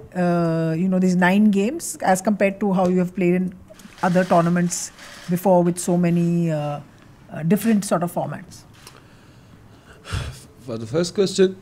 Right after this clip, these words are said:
Speaker 2: <clears throat> now if you look for Afghanistan cricket, so last fifteen, fourteen years, so, uh,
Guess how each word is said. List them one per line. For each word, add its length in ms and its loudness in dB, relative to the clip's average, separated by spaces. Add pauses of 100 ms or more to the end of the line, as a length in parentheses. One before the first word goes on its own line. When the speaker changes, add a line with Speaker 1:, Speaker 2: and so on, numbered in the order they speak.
Speaker 2:
<clears throat> 380 4 (1900)
now 160 0
if 160 4
you 60 0
look 160 4
for 100 2
Afghanistan 640 2
cricket, 340 -4
so 160 -2
last 520 -4 (1000)
fifteen, 560 -4
fourteen 400 -2
years, 400 0
so, 480 -4 (880)
uh, 680 -4